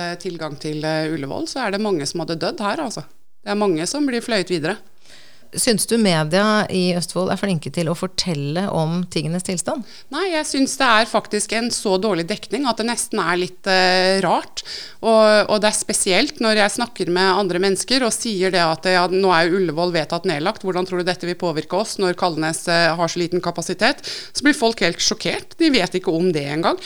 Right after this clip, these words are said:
Speaker 1: Og de er heller ikke klar over at det er så dårlig kapasitet på Kalnes som det faktisk er. Det er enkelthistorier som kommer fram, da, folk som har opplevd å sitte på legevakta i fjorten timer, eller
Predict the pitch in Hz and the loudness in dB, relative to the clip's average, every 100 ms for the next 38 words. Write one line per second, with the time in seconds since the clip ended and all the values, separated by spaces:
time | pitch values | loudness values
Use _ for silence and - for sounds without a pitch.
0 | - - 220 240 226 160 151 160 370 330 | -12 -8 0 2 2 0 -2 -2 -4 0
1 | 190 147 170 185 175 - 160 156 175 175 | 0 2 0 -2 -2 0 0 0 -4 -4
2 | 151 160 156 160 165 165 - - 190 135 | -4 -4 -6 -6 -4 -6 -6 -4 -2 -2
3 | 143 156 151 - 135 156 - 170 226 381 | -4 -4 -4 -6 -10 -8 -2 0 0 -2
4 | - - - - 226 214 170 156 160 170 | -6 -16 -16 -2 2 4 2 -2 -4 -4
5 | - 165 165 180 170 175 - 190 311 240 | -2 -2 0 -2 -2 -2 -2 2 4 4
6 | 180 185 170 190 170 165 160 156 160 196 | 2 -2 -2 0 0 0 -2 -2 -2 -4
7 | 165 165 170 151 143 - 151 190 180 - | -4 -2 -2 -2 -6 -4 -4 -2 -4 -4
8 | 160 170 143 151 156 | -4 -2 -2 -2 0